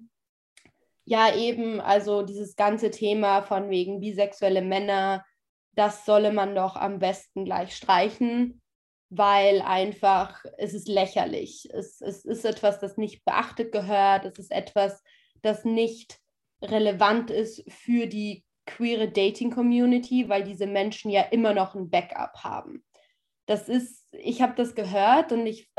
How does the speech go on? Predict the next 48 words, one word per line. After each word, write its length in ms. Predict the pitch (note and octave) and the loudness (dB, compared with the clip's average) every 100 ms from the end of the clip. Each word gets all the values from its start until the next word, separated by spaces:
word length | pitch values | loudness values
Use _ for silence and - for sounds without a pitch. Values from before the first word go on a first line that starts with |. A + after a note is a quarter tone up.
| - | -6
es 220 | G3+ - | -6 -2
gab 240 | G#3+ A3 | -2 -2
dann 200 | A3+ G#3 | -2 -2
auch, 240 | - G#3 G#3 | -2 -4 -4
also 180 | G#3+ G#3+ | -6 -2
es 100 | A#3 | 0
gab 140 | A3+ | 0
eine 140 | G#3+ | 0
Reaktion 460 | G3 E3+ - D4 C#4+ | -2 -4 -2 2 4
darauf 400 | A#3+ A#3 A3+ A3+ | 6 6 4 2
und 260 | C#3 G3+ F#3 | -6 -8 -8
auf 120 | F#3 - | -12 -12
die 80 | F#3+ | -6
gab's 240 | F3 - | -6 -6
eine 100 | F#3 | -10
Reaktion 480 | F#3 F#3 - A#3+ G#3+ | -10 -10 -6 -2 -2
und 120 | F#3+ | -4
ich 140 | F#3+ | -8
bin 120 | F#3+ F#3+ | -8 -6
halt 220 | F3 - | -8 -8
zurück 260 | - G#3+ _ _ | -10 -10 _ _
zum 140 | G3 | -14
Originalvideo. 760 | - G3+ A#3 D#4 C#4 C4+ C4 B3+ - _ _ _ - | -10 -8 0 0 2 0 0 -2 -6 _ _ _ -6
Und 140 | A#3+ | -4
die 60 | A3+ | 4
erste 300 | A#3 B3 B3+ | 4 4 2
Reaktion 640 | A#3 A3+ - A#3 A#3 C#4+ | 2 2 -6 0 2 6
darauf 480 | C4+ B3 B3 B3+ G#3 | 4 6 4 4 0
war 200 | G#3 A3 | -2 0
dann 260 | G#3+ A3 A3 | 0 -2 -4
von 240 | G#3+ G3+ | -2 -2
einem 200 | G3 F#3+ | -2 -6
heterosexuellen 1080 | F#3+ A#3+ B3 A3 G3+ G#3 - F#3+ F#3+ F#3+ F#3+ | -6 -6 -4 -2 0 -2 -2 0 0 0 -2
Mann, 400 | F#3 A3 D4 D#4+ - _ _ _ - | 0 2 2 0 -6 _ _ _ -2
der 140 | A3 | 0
meinte 500 | A3 G#3 G#3+ B3 C4 | 2 2 2 0 -2
irgendwie 300 | A3 B3 A#3+ | -2 0 -2
so, 400 | A3+ A3 A3+ A3 _ _ _ _ _ _ - | 0 -2 -2 -4 _ _ _ _ _ _ 0
nee, 160 | C4 C#4+ | 2 4
von 140 | C#4+ | 2
einer 80 | B3 | 2
heterosexuellen 600 | B3+ A#3+ A#3+ A3 G#3+ G#3 | 0 -4 -6 -4 -4 -4
Frau, 180 | - A3+ | 0 0
Entschuldigung, 640 | A3+ A3 A#3 A#3+ B3+ B3+ | 0 -2 -2 0 0 -2
die 120 | A3+ | -2
dann 200 | A3+ A3 | 0 0
so 140 | G#3+ G#3+ | -2 -4
meinte, 760 | G#3 G#3 A#3+ A#3+ A#3 A3+ A3+ | -2 -2 -2 -4 -4 -4 -6